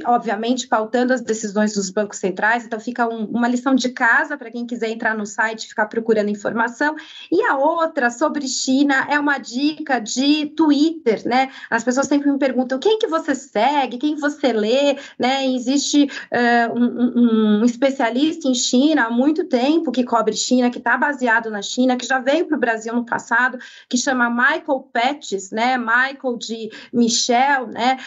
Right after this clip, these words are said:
Pettis, P I P E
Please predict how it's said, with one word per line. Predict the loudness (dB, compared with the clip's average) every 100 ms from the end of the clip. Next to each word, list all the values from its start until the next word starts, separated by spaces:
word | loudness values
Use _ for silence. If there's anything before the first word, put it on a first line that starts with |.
| -20 _
Pettis, | -2 -2 -4 -10 -10
P | -2 0 2
I | 2 2 2 0 0
P | 2
E | 4 4 4 2 -2 -12